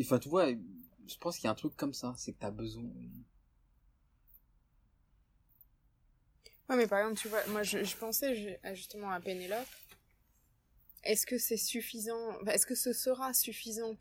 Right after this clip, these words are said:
Speaker 2: pour elle de se dire qu'elle est ici parce que, euh,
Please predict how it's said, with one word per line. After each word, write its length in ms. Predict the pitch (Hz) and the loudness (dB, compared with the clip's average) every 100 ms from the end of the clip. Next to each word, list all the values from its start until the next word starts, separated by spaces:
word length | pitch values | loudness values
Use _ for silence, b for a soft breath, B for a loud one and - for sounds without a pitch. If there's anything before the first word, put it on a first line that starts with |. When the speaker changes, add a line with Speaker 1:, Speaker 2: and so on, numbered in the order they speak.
| - | -8
Speaker 2:
pour 160 | 196 | -2
elle 180 | 202 254 269 233 - - - _ _ _ _ | 0 2 0 -4 -8 -10 -12 _ _ _ _
de 160 | 202 214 | -6 -4
se 100 | 190 | -4
dire 340 | 190 214 226 247 - - | -4 -2 -2 -4 -10 -8
qu'elle 200 | - 196 | -2 0
est 140 | 190 | 0
ici 460 | 214 202 - 233 311 _ _ _ - _ _ _ _ _ - - - | -4 -4 -4 -4 -8 _ _ _ -20 _ _ _ _ _ -6 -6 -12
parce 240 | - 208 - | -4 2 2
que, 140 | - | 4
euh, 640 | 240 233 208 190 180 175 | 4 4 2 0 -4 -2